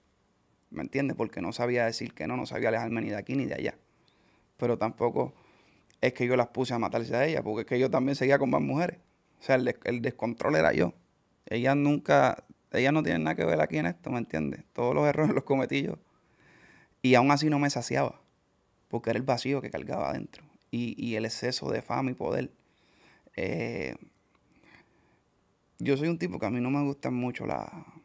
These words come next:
las prendas. Eh, yo veía a los demás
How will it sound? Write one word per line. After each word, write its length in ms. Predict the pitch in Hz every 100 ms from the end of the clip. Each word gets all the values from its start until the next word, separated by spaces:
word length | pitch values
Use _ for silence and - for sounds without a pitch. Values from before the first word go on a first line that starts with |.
| _ _ - _ - -
las 140 | - -
prendas. 440 | - 123 123 - - _ _ _ _ _ _ _ _ _ _ _ _ _ _ _ _ 85
Eh, 380 | - - - -
yo 140 | 117
veía 220 | 113 127
a 20 | 135
los 160 | 135
demás 380 | 127 131 147